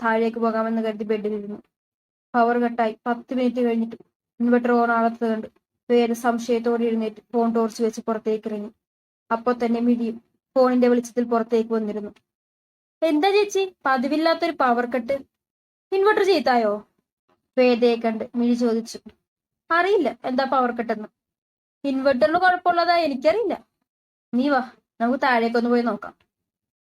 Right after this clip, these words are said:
വേദ അവളോട് പറഞ്ഞു. ഇരുവരും കൈപിടിച്ച് താഴേക്ക് ഇറങ്ങി. "ജഗൻ,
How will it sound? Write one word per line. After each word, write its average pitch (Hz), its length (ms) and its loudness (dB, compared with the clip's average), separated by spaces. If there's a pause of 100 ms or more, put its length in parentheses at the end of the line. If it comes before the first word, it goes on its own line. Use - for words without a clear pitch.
(140)
വേദ 247 240 4
അവളോട് 226 360 2
പറഞ്ഞു. 226 320 -4 (320)
ഇരുവരും 247 440 2
കൈപിടിച്ച് 233 420 -2
താഴേക്ക് 220 420 -2
ഇറങ്ങി. 208 220 -6 (880)
"ജഗൻ, 339 440 2